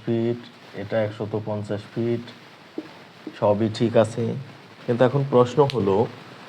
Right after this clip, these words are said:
পূর্বে যখন এখানে তিনটি অংশ করা হয়, তখন কি করছে যে এই যে রাস্তাটি ছিল, এখান দিয়ে শুধু হালের গরু এবং চক থেকে কিছু, আহ, ধান পাট আনার জন্য, আহ,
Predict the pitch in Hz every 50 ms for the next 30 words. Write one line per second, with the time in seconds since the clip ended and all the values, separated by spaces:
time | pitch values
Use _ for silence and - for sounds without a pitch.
0 | - - - - - - 180 180 180 165 180 175 156 151 139 131 - - 135 113
1 | 110 117 117 113 113 - - - - - - - - - - - - - - 139
2 | 131 147 147 147 143 143 151 151 151 139 - 160 - - 127 127 131 127 - 147
3 | 139 - 135 117 110 104 98 - 98 90 95 101 113 123 - - - - - -
4 | - - - - - - - - - - - - - 139 143 139 165 160 160 156
5 | - 131 123 - 139 131 - - - 117 117 139 - - - - 117 113 - -
6 | 151 165 175 185 180 170 180 180 165 139 131 127 127 - - 175 170 - 135 113
7 | - - 117 107 107 104 107 107 - 104 107 - 127 120 120 123 - - 135 123
8 | 120 117 - 113 101 107 117 117 110 104 113 113 113 113 110 - 98 95 95 104
9 | 101 101 104 104 - - - - - - - - - - - 127 123 - - -
10 | 135 117 127 117 117 127 120 120 - 127 123 120 120 117 113 - - - - -
11 | - - - - - 107 107 107 107 107 98 87 92 113 113 117 113 117 127 123
12 | 120 117 120 - - - - - - - 107 107 117 117 117 113 127 123 123 120
13 | 107 98 98 101 - - - - - - - - - - - - - - - -
14 | - - - 104 107 104 104 104 104